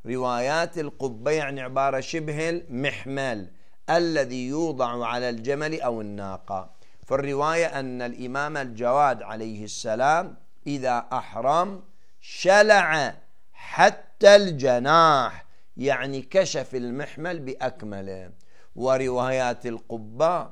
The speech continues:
غير مختصة بالليل، بالنهار دون الليل. فيستفاد من روايات القبة التي دلت على حرمة ركوب المحرم للقبة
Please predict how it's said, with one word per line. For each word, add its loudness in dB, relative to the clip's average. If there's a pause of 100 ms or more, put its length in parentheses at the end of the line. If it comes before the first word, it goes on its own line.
(280)
غير 2
مختصة -6
بالليل، -4 (220)
بالنهار -6
دون -8
الليل. -8 (520)
فيستفاد -2
من -4
روايات -4
القبة -8 (260)
التي -6
دلت -2
على -4
حرمة -6
ركوب -6
المحرم -6
للقبة -2